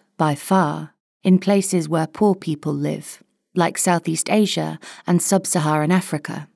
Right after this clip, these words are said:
The deadliest fires aren't the largest and most spectacular ones, but the smaller, regular ones that are rarely reported by global media. They kill by smoke rather than flame, and their main cause isn't global heating.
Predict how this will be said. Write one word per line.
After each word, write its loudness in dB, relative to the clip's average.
The 0
deadliest 4
fires 2
aren't 0
the 2
largest 2
and -2
most 2
spectacular -2
ones, -4
but -2
the -2
smaller, 2
regular 2
ones -4
that -2
are 0
rarely 4
reported -2
by -2
global 2
media. 2
They 2
kill 2
by 2
smoke 0
rather 2
than -2
flame, -2
and 6
their 6
main 6
cause -2
isn't 2
global 0
heating. -2